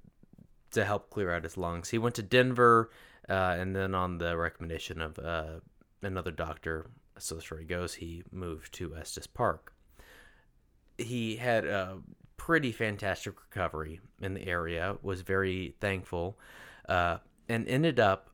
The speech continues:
building not just a residence,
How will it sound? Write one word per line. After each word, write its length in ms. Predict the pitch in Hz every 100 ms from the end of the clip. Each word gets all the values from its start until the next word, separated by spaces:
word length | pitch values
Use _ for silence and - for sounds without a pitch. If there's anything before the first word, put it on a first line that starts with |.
| 117
building 720 | 110 117 127 95 85 85 101 110 _ _ _ _ _ _ _ _ _ -
not 220 | 127 120
just 220 | - 113 101
a 80 |
residence, 920 | 87 98 170 131 92 82 78 87 -